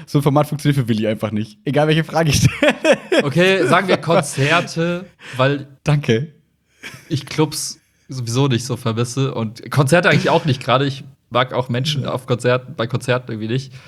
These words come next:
Speaker 2: Äh,
Speaker 1: Aber das, ja.
Speaker 2: aber
Speaker 1: Deswegen wären Konzerte
Speaker 2: tendenziell
Speaker 1: jetzt gerade
Speaker 2: eher Konzert.
Speaker 1: eigentlich genau unser Ding. Weil
Speaker 2: Ach so, ja, ist schön,
Speaker 1: wenig
Speaker 2: jeder
Speaker 1: Menschen,
Speaker 2: so mit
Speaker 1: viel
Speaker 2: Safe
Speaker 1: Abstand.
Speaker 2: Space. Das wär
Speaker 1: Ja.
Speaker 2: geil, das
Speaker 1: Ja.
Speaker 2: sollte dauerhaft so sein.
Speaker 1: Ja. Es müssten halt nur coole Konzerte dann auch stattfinden. Ich glaube, dass halt schon weniger Konzerte stattfinden seitdem.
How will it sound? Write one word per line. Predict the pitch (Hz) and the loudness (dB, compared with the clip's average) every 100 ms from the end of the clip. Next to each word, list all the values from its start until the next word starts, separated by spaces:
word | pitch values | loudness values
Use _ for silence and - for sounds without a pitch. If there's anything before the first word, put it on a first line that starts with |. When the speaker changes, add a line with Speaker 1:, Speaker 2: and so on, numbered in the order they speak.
| - - - - - | -20 -20 -20 -20 -16
Speaker 2:
Äh, | - 110 110 - | -8 -6 -6 -4
Speaker 1:
Aber | 120 | -2
das, | 123 135 | -2 -2
ja. | 104 104 104 | -4 -4 -6
Speaker 2:
aber | - 113 | -4 0
Speaker 1:
Deswegen | 117 123 | 4 4
wären | - 147 | 6 4
Konzerte | 127 135 120 | 2 2 4
Speaker 2:
tendenziell | 123 135 | 4 2
Speaker 1:
jetzt | - | -2
gerade | - 113 113 127 156 | 0 2 4 2 0
Speaker 2:
eher | 117 113 | -2 -4
Konzert. | 117 - - 127 _ - | -6 -14 -16 -16 _ -16
Speaker 1:
eigentlich | - 120 120 | -4 -2 -2
genau | 117 123 | 0 2
unser | 120 113 | 2 0
Ding. | 104 117 107 - - _ _ _ | 0 0 -2 -6 -20 _ _ _
Weil | 117 113 113 | 0 2 0
Speaker 2:
Ach | |
so, | 117 135 107 | 0 -2 0
ja, | 120 | -2
ist | 113 | -2
schön, | - 131 | 2 2
Speaker 1:
wenig | 135 | 2
Speaker 2:
jeder | 139 135 | 4 4
Speaker 1:
Menschen, | 127 | 4
Speaker 2:
so | |
mit | 131 | 2
Speaker 1:
viel | 127 | 4
Speaker 2:
Safe | 123 131 | 2 4
Speaker 1:
Abstand. | 127 131 127 113 | 4 4 4 0
Speaker 2:
Space. | - - _ | -8 -18 _
Das | 117 - | -12 -4
wär | 127 | -2
Speaker 1:
Ja. | 120 | 0
Speaker 2:
geil, | 113 110 110 | 0 -2 -4
das | - | -6
Speaker 1:
Ja. | |
Speaker 2:
sollte | 117 113 | -6 -4
dauerhaft | 107 107 98 | -6 -6 -8
so | - | -12
sein. | 113 139 | -6 -4
Speaker 1:
Ja. | - _ - _ _ _ _ _ _ | -4 _ -20 _ _ _ _ _ _
Es | - | -6
müssten | 123 127 131 | -4 -2 2
halt | 117 | 2
nur | 127 120 120 | 4 4 4
coole | - - 113 | 0 0 0
Konzerte | 107 107 110 107 | 2 2 0 0
dann | 98 | -2
auch | 87 | -2
stattfinden. | - 95 - 71 90 | -4 -6 -6 -6 -6
Ich | 85 | -4
glaube, | 104 101 | -2 0
dass | 101 101 | -2 0
halt | 104 - | -2 0
schon | 101 98 90 | 0 0 0
weniger | 98 98 92 | 0 0 -2
Konzerte | 95 101 | -2 -4
stattfinden | 90 98 92 80 | -4 -6 -6 -6
seitdem. | 92 - 85 | -6 -6 -8